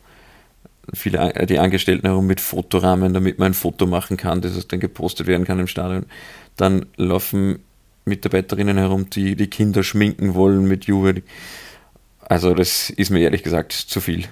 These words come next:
Und ja, gut, D J vor dem, also das und Lichtshow, das gehört sowieso schon dazu. Aber ist einfach nichts meins, aber da bin ich halt ein alter Fußballromantiker. Äh, was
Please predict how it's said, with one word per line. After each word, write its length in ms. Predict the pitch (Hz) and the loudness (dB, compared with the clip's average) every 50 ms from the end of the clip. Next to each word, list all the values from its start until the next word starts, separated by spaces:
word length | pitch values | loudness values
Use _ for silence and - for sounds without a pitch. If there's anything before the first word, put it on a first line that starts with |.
| - _ _ - | -18 _ _ -8
Und 380 | - 98 92 90 90 87 - 87 | -2 0 2 2 2 2 0 0
ja, 260 | - 92 87 90 92 | 2 2 2 2 0
gut, 400 | 87 - 95 92 - - - - | 0 -2 -2 -4 -4 -4 -8 -2
D 80 | 101 95 | -2 -2
J 340 | - - 92 92 92 90 - - - _ _ - - | 0 2 2 2 2 0 -2 -10 -18 _ _ -18 -14
vor 240 | - - 92 92 87 | -4 0 0 2 2
dem, 160 | 90 92 90 - - _ _ _ _ _ _ _ - - | 2 0 -2 -4 -8 _ _ _ _ _ _ _ -14 -4
also 280 | - 98 87 85 85 82 - _ - | -4 -2 0 0 -2 -2 -4 _ -4
das 260 | 95 - - - - | -4 -2 -2 -4 -4
und 200 | - 87 90 90 | -2 0 2 2
Lichtshow, 400 | 90 95 92 - - - 87 90 | 2 2 0 -2 -4 -2 0 0
das 220 | 87 90 - - | 0 0 -2 0
gehört 240 | 95 87 87 87 - | -2 -2 -2 -2 -2
sowieso 260 | - 85 90 - 85 | -2 -2 -2 -4 -6
schon 140 | - 87 82 | -6 -6 -8
dazu. 280 | 90 - - - 95 - _ _ - - - - - - - - - - - - - - - - | -6 -8 -6 -8 -8 -8 _ _ -20 -20 -20 -20 -20 -20 -18 -18 -20 -20 -20 -20 -20 -20 -14 -2
Aber 400 | - 95 95 87 92 90 90 - | 0 0 2 2 2 0 0 -2
ist 480 | - 101 92 - - - - - - - - | -2 -2 -2 -2 -6 -8 -12 -12 -12 -14 -4
einfach 260 | - 98 92 92 90 | -2 0 0 2 2
nichts 220 | 107 117 - - - | 2 0 -2 0 -2
meins, 260 | 85 87 85 92 - | -2 -2 -2 -2 -2
aber 140 | 78 85 90 | -2 -2 0
da 80 | 87 | -2
bin 160 | 87 - 87 87 | -2 -2 -2 -4
ich 120 | 90 90 | -2 -2
halt 160 | - - - | -4 -6 -6
ein 120 | - - - | -8 -8 -8
alter 280 | - - - - 107 - _ _ _ _ | -8 -6 -6 -8 -8 -8 _ _ _ _
Fußballromantiker. 920 | - - 92 - - - 95 98 90 95 - - - - - - 101 92 - _ - - - - - - - - - - - - - - - - | -8 -8 -8 -6 -4 -6 -6 -4 -4 -4 -6 -6 -10 -12 -8 -8 -10 -10 -10 _ -20 -20 -20 -20 -20 -20 -20 -20 -20 -20 -20 -20 -20 -20 -18 -6
Äh, 420 | - - 101 98 95 98 95 85 - - | 0 0 2 2 2 2 0 0 -2 -4
was 580 | - 98 98 110 117 - - - - - - | -2 2 2 2 4 2 2 2 0 -2 -4